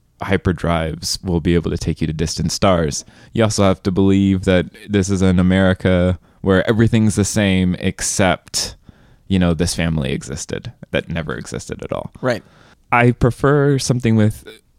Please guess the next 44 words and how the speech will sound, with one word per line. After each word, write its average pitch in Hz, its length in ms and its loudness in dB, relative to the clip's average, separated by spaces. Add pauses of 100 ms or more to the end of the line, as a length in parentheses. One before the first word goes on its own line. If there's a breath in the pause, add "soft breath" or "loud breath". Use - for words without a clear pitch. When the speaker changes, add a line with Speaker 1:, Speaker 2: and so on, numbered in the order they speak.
(600)
Speaker 1:
that's 117 240 0
like 110 160 0
literary 110 420 4
fiction, 101 720 -2
pitched - 280 -2
to - 60 -2
me 92 240 2
as 95 180 -4
literary 95 340 2
fiction 98 380 -2
with 85 140 2
a 87 40 -4
sci-fi 90 460 0
element 95 360 0
or 95 80 -4
a 90 40 -4
fantasy 90 420 -4
element. 104 360 -2
Speaker 2:
Mm-hmm. 156 300 -4 (320 loud breath)
Speaker 1:
I 104 60 0
think 107 240 0
that 101 160 0
that, 101 340 0
for - 60 -6
some 104 220 2
reason, 92 240 2
I 87 80 2
can 92 140 0
get 92 160 2
on 90 140 2
board 95 260 2
with 85 280 0
because 87 540 0 (540 loud breath)
it 87 120 -2
feels 98 320 4
like 87 180 2
a, 87 140 0
a, 80 440 2 (200)
it 95 80 -4
feels 95 240 0
like 92 140 0
a 98 60 -2
twist. - 640 0 (380)
Speaker 2:
Right. 120 220 -2